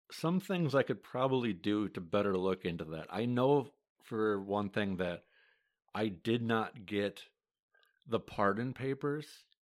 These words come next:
Um, he wasn't pardoned, but, you know, like, still applying for it and all that. And sometimes that will give you hints because of who will write in letters and supporting you and saying they'll hook you up with a job and that sort of thing.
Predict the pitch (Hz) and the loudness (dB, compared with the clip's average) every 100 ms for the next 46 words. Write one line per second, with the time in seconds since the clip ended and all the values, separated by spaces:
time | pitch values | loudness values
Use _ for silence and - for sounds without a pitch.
0 | _ 101 85 - 151 123 110 - 110 101 | _ -8 -8 2 4 4 0 -2 0 0
1 | 82 80 90 82 82 82 - 110 90 - | -2 -8 -8 -8 -8 -12 -6 -4 -4 -6
2 | 92 - 90 90 95 110 104 104 104 104 | -10 -6 -4 -4 -4 -2 -2 -2 -4 -2
3 | 107 101 - _ _ _ _ _ 135 123 | -4 -6 -10 _ _ _ _ _ -14 -12
4 | - 160 190 - 151 147 95 98 98 101 | -2 0 0 -2 -4 -4 -4 -2 -2 -2
5 | 95 92 95 92 - 95 95 95 - 92 | -2 -2 -2 -4 -4 -2 -2 -4 -10 -10
6 | 85 92 85 82 - - 120 98 90 92 | -6 -6 -6 -8 -12 -8 -4 -2 0 2
7 | 92 85 85 85 85 87 90 87 82 90 | 2 0 -4 -4 -4 -2 -4 -8 -10 -12
8 | 85 98 - _ - - - 95 98 92 | -12 -14 -20 _ -16 -12 -4 -2 0 -2
9 | 90 90 92 87 85 80 _ _ _ _ | -4 -4 -4 -4 -8 -10 _ _ _ _
10 | - - 95 95 92 85 98 - 90 90 | -12 -6 -4 -2 -2 -4 -6 -4 -4 -4
11 | 87 82 85 82 82 85 80 92 98 92 | -6 -6 -6 -4 -6 -6 -8 -8 -8 -8
12 | 85 101 98 | -8 -8 -8